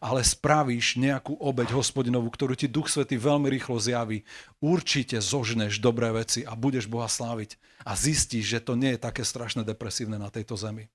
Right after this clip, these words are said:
Že nemusíme zomierať zaživa na tejto zemi. Amen.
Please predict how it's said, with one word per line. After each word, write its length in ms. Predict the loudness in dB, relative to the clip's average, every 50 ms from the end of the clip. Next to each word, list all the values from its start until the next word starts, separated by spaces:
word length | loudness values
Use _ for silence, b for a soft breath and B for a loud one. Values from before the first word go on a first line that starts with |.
| _ _ _ _ _ _ _ _ b b b b
Že 240 | -2 0 2 4 4
nemusíme 400 | 4 4 2 2 2 2 2 2
zomierať 560 | 2 4 4 6 6 6 6 4 4 2 0
zaživa 400 | -2 -2 -2 -2 -4 -4 -4 -6
na 80 | -8
tejto 320 | -8 -8 -10 -8 -8 -8 -8
zemi. 320 | -8 -8 -10 -12 -16 -20 _ _ _ _ _ _ _ _ _ _ 4
Amen. 400 | 6 6 8 8 8 8 6 4